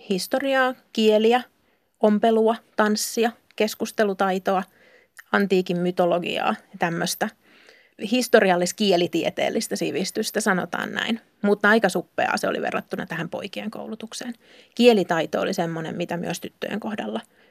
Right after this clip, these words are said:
panostettiin. Ja Ehrnroothin perheessä kaikki lapset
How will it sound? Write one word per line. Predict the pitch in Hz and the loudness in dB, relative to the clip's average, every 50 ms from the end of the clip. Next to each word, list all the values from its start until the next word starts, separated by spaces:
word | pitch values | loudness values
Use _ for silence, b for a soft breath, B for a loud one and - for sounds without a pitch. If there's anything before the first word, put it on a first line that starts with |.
| b b | b b
panostettiin. | - 170 160 170 185 - - - - _ - - - 226 226 b b b b b b b - | 0 0 0 0 -4 -4 -6 -10 -10 _ -10 -6 -4 -4 -6 b b b b b b b 2
Ja | 180 | 2
Ehrnroothin | - 202 190 196 196 196 185 185 190 185 185 | 4 6 4 6 6 4 4 4 2 2 4
perheessä | 196 185 175 180 185 185 170 180 - - 190 165 - - _ _ _ _ _ _ _ - | 6 4 4 4 2 0 0 -2 -2 0 0 0 0 -2 _ _ _ _ _ _ _ -2
kaikki | - 180 180 180 180 - 190 | 2 2 2 2 2 -2 -2
lapset | - 185 185 - - 190 | -2 -2 -6 -6 -8 -10